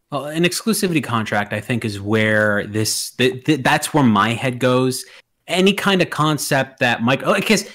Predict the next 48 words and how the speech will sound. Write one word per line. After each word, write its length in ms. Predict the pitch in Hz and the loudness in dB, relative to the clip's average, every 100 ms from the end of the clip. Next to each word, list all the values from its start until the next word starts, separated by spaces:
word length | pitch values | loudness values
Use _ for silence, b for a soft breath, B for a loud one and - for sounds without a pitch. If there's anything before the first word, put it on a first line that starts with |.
| B | B
if 140 | 185 | 0
there's 180 | 185 170 | 2 4
one 160 | 156 226 | 4 4
thing 160 | 226 | 4
Microsoft 600 | 165 165 165 - 135 131 - | 2 0 -2 0 0 0 -2
has 180 | 117 | -4
a 60 | 113 | -2
lot 260 | 104 104 113 | -2 0 0
of, 160 | 107 - | -2 -6
it's 260 | 104 - | -10 -10
money, 540 | 104 98 110 139 160 160 _ | -6 -2 0 0 -2 _ _
stupid 500 | - - 127 127 127 | -8 0 0 0 -2
money. 400 | 143 151 170 165 _ _ | 0 0 -2 -6 _ _
Like, 220 | 127 123 - | 0 0 2
"I'll 240 | 131 143 120 | 2 4 2
buy 220 | 139 139 | 2 4
Minecraft 640 | 120 117 135 - 131 123 | 4 2 2 0 -2 0
for 60 | 131 | 0
a 40 | |
billion 360 | 104 123 120 113 | 0 0 0 2
dollars. 400 | 107 107 117 117 | 2 4 2 -2
Ho, 160 | - 110 | -4 -4
ho, 160 | 98 104 | -2 -4
ho, 240 | 95 110 110 | 0 0 2
I 80 | |
have 220 | 104 104 - | -2 -6 -4
too 100 | 113 | -4
much 260 | 110 - | -4 -2
money, 260 | 117 110 117 | -2 0 2
money." 360 | 123 143 175 B B B | 2 0 -2 B B B
So 220 | - - 147 | -6 -2 0
if 200 | 156 - | 0 4
they 140 | 170 | 4
really 220 | 156 170 | 6 6
wanted 320 | 160 160 151 143 | 4 4 2 0
to 20 | |
go 220 | 127 120 | 2 2
out 240 | 107 110 - | 2 0 -2
and 360 | 113 110 107 104 | -4 -2 -4 -2
get 160 | 120 117 | -4 -2
an 40 | |
exclusivity 640 | 117 - 127 - 127 127 117 | -8 -2 -4 -2 -2 -2 -2
contract 520 | 123 120 123 117 - | -4 -4 -2 -2 -4
with 80 | 104 | -8
Sega 320 | - 120 117 | -2 0 0
to 80 | 104 | 0
be 100 | 113 | 0
like, 220 | 110 | -2